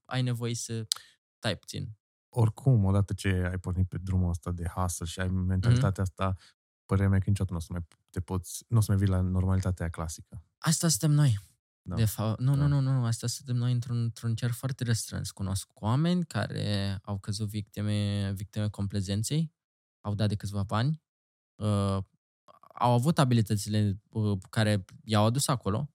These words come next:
Speaker 1: după aia s-au dus într-o ipostază de confort. Noi și-am mai dorit mai mult,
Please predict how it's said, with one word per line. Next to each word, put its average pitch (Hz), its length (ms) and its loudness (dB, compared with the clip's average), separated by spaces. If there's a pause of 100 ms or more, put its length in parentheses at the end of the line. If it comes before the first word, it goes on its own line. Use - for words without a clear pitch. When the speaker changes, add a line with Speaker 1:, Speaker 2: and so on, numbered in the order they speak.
(360)
Speaker 1:
după - 140 -10
aia 196 80 2
s-au 196 180 -2
dus 190 200 -2
într-o 180 260 0
ipostază 175 500 0
de 170 220 0
confort. 147 720 -4
Noi 123 240 -4
și-am 123 160 -6
mai 120 140 0
dorit 120 220 -2
mai 110 140 -2
mult, 107 280 -8